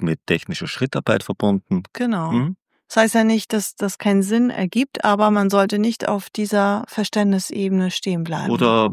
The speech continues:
Speaker 1: es reicht dir, keine Frage, aber nur von der kommst du nicht automatisch mehr weiter.
Speaker 2: Nee,
Speaker 1: Mhm.
Speaker 2: genau.
Speaker 1: Mhm.
Speaker 2: Dann gibt's die nächste biomechanische oder, ja.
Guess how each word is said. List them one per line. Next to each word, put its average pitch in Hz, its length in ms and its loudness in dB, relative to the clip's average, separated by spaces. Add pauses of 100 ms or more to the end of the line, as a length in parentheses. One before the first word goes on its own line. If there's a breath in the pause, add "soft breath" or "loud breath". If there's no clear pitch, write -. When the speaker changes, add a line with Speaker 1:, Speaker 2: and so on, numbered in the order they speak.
(140)
Speaker 1:
es - 160 -6
reicht 101 260 2
dir, 95 80 -4
keine 98 220 0
Frage, 98 500 0
aber 92 240 2
nur 101 480 2
von 98 240 -2
der 107 200 4
kommst - 360 -6
du 104 40 -2
nicht 104 160 -4
automatisch 92 560 -4
mehr 87 160 -4
weiter. 73 340 -8 (140)
Speaker 2:
Nee, 202 320 -2
Speaker 1:
Mhm. - 0 - (300)
Speaker 2:
genau. 202 280 -4
Speaker 1:
Mhm. 143 440 -6 (920 loud breath)
Speaker 2:
Dann 226 220 4
gibt's 220 260 0
die 196 140 0
nächste 226 480 2
biomechanische 240 1040 2 (480)
oder, 185 360 2
ja. 170 360 2